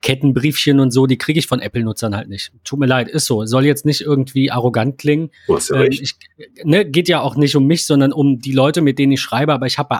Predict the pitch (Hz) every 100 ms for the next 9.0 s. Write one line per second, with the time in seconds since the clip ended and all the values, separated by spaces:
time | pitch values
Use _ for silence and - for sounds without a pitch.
0 | 131 165 151 151 - 139 139 - 123 117
1 | - _ - 131 147 175 226 - - -
2 | 139 135 143 180 151 131 101 127 185 165
3 | 123 151 175 - - - 180 185 156 147
4 | 147 139 135 135 110 101 113 - 120 120
5 | 120 143 127 107 - 135 117 - - -
6 | - - 123 120 113 _ - 120 147 165
7 | 151 135 147 147 131 156 175 151 147 139
8 | 139 135 139 127 139 - 131 - 135 135